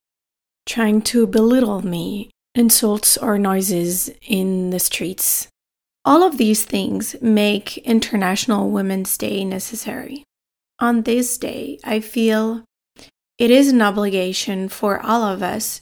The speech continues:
to speak up and to say how important this day is. There's also something I wanted to talk about, and that is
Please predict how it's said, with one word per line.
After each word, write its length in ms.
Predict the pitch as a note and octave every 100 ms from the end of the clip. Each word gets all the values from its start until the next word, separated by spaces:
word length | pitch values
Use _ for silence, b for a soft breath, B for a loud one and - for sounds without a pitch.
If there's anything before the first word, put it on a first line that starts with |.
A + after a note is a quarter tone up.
| -
to 720 | - A3 G3+ G3 G3 F#3+ F#3+ F#3+ _ -
speak 380 | - - C4 D4
up 200 | C#4 - - -
and 240 | G#3+ G#3+
to 460 | G#3+ A3+ G#3 G3+ G#3 B -
say 420 | - - B3+ A3+
how 280 | F3+ G3+ G3+
important 640 | G3 - A#3 A#3 G3 F#3
this 240 | F#3 F3 -
day 220 | F#3+ -
is. 520 | - F#3+ F#3 - - _ _ _ A#3+
There's 360 | C4 D4 C#4+
also 380 | C#4+ A#3+ B3 A#3
something 500 | A3+ G3+ - G3+ F#3+
I 180 | - F#3
wanted 380 | F#3 G3 - -
to 140 | -
talk 280 | - G#3+ A3
about, 460 | - - - - - _ _
and 220 | A#3+ G#3 G3
that 160 | F#3
is 260 | F#3 F#3+